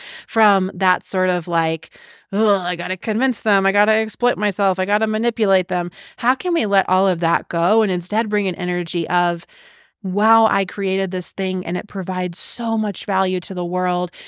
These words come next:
and I'm really excited to talk to these people about it and to help them see how it can help them and make a decision that's in alignment with all of our values," right?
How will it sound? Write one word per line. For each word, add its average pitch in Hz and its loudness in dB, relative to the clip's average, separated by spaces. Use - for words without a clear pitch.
and 202 0
I'm 208 2
really 226 6
excited 180 -2
to 170 -2
talk 170 -4
to 175 0
these 180 -2
people 180 -2
about 175 4
it 175 0
and 185 2
to 202 2
help 196 0
them 180 2
see 175 0
how 170 2
it - 0
can 170 0
help 175 0
them 170 0
and 175 0
make 170 0
a - -2
decision 175 -2
that's 170 -4
in 175 -4
alignment 165 0
with - -4
all 175 6
of 165 0
our 156 -2
values," - -4
right? 190 2